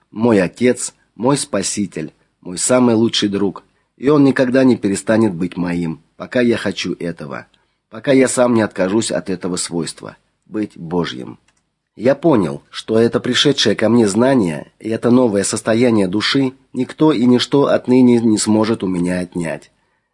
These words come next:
И это теперь моё сокровище, неотъемлемое, непроходящее, вечное. Я не могу его потерять.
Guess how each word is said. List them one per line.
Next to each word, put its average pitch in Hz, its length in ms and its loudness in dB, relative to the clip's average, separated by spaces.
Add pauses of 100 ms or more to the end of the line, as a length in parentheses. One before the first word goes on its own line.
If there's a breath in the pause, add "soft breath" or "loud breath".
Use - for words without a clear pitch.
(140)
И 113 80 0
это 135 200 0
теперь 131 300 2
моё 98 300 2
сокровище, 90 720 -6 (340)
неотъемлемое, 101 960 0
непроходящее, 101 1040 -2 (140)
вечное. 80 640 -10 (580)
Я 110 120 0
не 127 100 6
могу 143 260 4
его 113 240 6
потерять. 95 540 -2